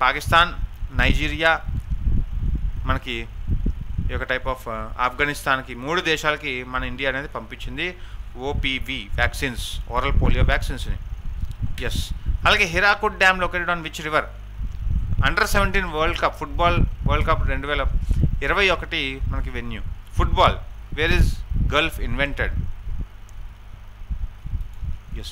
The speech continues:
ప్రతి ఒక్కరు కూడా try చేస్తున్నారు ఫ్రెండ్స్. friends. Yes, very good. రెండు వేల పంతొమ్మిదిలో అయితే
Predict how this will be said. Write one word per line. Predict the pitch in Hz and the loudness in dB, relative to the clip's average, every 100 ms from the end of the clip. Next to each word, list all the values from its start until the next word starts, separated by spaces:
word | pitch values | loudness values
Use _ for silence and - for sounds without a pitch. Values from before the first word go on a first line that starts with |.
| - | -2
ప్రతి | 160 185 | 2 2
ఒక్కరు | 170 160 151 | 2 0 0
కూడా | 143 131 | 2 4
try | 123 120 | 2 2
చేస్తున్నారు | 117 - - | 2 2 2
ఫ్రెండ్స్. | - | 0
friends. | - - - - - - - - - - - - - - - - - - - - - - - - - - - - - - - - - - - - - - - - - - - - | 0 -4 -4 -10 -12 -14 -14 -14 -10 -10 -10 -18 -18 -18 -20 -16 -14 -12 -8 -6 -4 -6 -6 -8 -6 -6 -6 -12 -12 -16 -16 -16 -12 -12 -8 -2 -2 -4 -10 -8 -6 -4 -4 -6
Yes, | - 127 | -4 -2
very | 123 | 0
good. | 165 165 - - - - - - - - - - - - - - - - - - - - - - - - | 0 0 4 4 4 -6 -8 -10 -8 -2 -2 -4 -8 -4 -2 -2 -8 -12 -10 -8 -8 0 0 0 -4 -2
రెండు | 131 | 2
వేల | 185 - | 4 4
పంతొమ్మిదిలో | 143 165 180 180 | 2 2 4 4
అయితే | 180 | 2